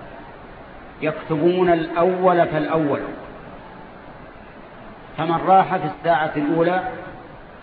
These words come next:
فكأنما قرب بدنا، ومن راح في الثانية فكأنما قرب بقرة،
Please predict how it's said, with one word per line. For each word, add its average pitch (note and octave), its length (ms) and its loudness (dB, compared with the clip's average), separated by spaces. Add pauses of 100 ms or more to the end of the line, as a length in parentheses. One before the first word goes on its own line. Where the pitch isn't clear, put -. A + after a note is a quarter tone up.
(120)
فكأنما D#3+ 600 -2
قرب E3+ 520 2 (1300)
بدنا، D3 500 2 (760)
ومن D3+ 240 2
راح E3 300 2
في D#3 100 -4
الثانية F#3 720 0 (640)
فكأنما E3 580 0
قرب E3+ 440 2 (1040)
بقرة، E3+ 500 4